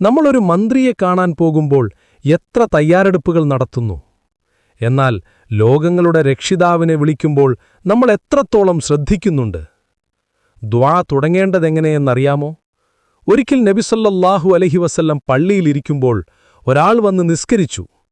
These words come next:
എന്നിട്ട് പെട്ടെന്ന്, "അല്ലാഹുവേ, എനിക്ക് പുറത്തു തരണമേ" എന്ന് പ്രാർത്ഥിച്ചു. അപ്പോൾ നബി സല്ലല്ലാഹു അലൈഹി വസല്ലം പറഞ്ഞു, "ഹേ, താങ്കൾ ധൃതി കാണിച്ചു."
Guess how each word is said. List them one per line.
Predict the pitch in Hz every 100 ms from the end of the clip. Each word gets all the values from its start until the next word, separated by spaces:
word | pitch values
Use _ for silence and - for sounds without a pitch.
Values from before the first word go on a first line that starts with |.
| _ _ -
എന്നിട്ട് | 123 170 151 160
പെട്ടെന്ന്, | 147 135 277 180 123 82 _ _ _ _ 113
"അല്ലാഹുവേ, | 113 147 170 175 165 143 - _ -
എനിക്ക് | 160 165
പുറത്തു | 170 160 196 233
തരണമേ" | 180 147 139 120 90 - _ _ _ 123
എന്ന് | 135
പ്രാർത്ഥിച്ചു. | 123 123 143 - 113 - - _ _ _ _ _ _ -
അപ്പോൾ | 107 131 123
നബി | 120 131
സല്ലല്ലാഹു | 147 139 135 135 139 131
അലൈഹി | 127 143
വസല്ലം | 143 131 139 139 127
പറഞ്ഞു, | 123 135 113 - _ _ _ _ _ _
"ഹേ, | 131 190 _ _ _ _ _ -
താങ്കൾ | 120 180 208
ധൃതി | 175 147 190 247
കാണിച്ചു." | 185 135 -